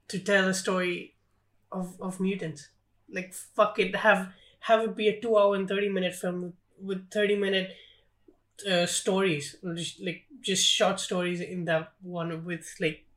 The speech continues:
focusing on Storm, uh, Beast, or just the characters that we don't know from the X-Men.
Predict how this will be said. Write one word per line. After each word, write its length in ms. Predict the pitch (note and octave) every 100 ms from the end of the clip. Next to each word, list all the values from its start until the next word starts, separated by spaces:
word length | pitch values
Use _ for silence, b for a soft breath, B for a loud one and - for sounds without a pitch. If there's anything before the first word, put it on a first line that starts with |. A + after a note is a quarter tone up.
| _
focusing 560 | - - G#3 G#3 - F#3+
on 120 | F#3
Storm, 600 | - - F#3 E3+ F#3 F#3 B B B -
uh, 260 | D#3 E3 D#3+
Beast, 580 | D#3+ G#3 F#3+ - - - _ _ _ _ _ _ _ _ - - _
or 100 | -
just 400 | G#3+ B3+ - - -
the 60 |
characters 420 | - B3 B3+ C4
that 120 | B3 A3+
we 80 |
don't 220 | G3 G3+ F3
know 140 | C#3 - _
from 180 | F#3+
the 100 | F3+
X-Men. 280 | D#3 - C#3